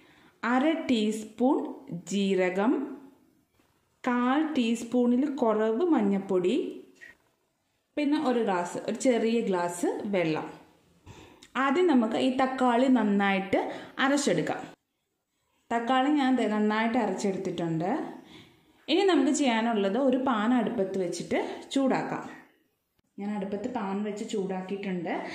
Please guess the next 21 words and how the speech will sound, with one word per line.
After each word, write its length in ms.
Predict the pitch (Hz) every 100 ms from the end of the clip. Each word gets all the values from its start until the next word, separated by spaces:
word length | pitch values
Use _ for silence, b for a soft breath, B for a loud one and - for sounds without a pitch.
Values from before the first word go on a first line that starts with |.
| B 262
നമുക്കപ്പോൾ 380 | 202 220 233 233
അതിനകത്തോട്ടൊരു 600 | 233 208 208 202 220 233
ചെറിയ 680 | 247 240 196 208 220 233 269
അളവിൽ 440 | 240 185 180 185 220
നെയ്യ് 420 | 247 185 185 208
ഒഴിച്ചു 300 | 185 180 190
കൊടുക്കാം. 440 | 175 - 202 302
വളരെ 300 | 294 262 311
കുറച്ച് 280 | 330 254 254
അളവേ 240 | 220 202 196
ഒഴിക്കുന്നുള്ളൂ. 540 | 180 185 180 208 330 B B
ഇത് 80 | 233
ഓപ്ഷനാണ്, 640 | 262 254 254 262 254 202 285
ഒഴിക്കണമെന്ന് 520 | 202 202 202 214 247
നിർബന്ധമൊന്നുമില്ല. 800 | 196 180 196 208 233 214 185 175 285 B B B
ഞാൻ 200 | 214 247
തീ 260 | 254 214 285
ഒന്ന് 180 | 254 302
സിമ്മാക്കി, 480 | 269 208 202 202 208
തീ 240 | 233 240
കുറച്ചിടുകയാണ്. 720 | 240 214 202 247 190 180 175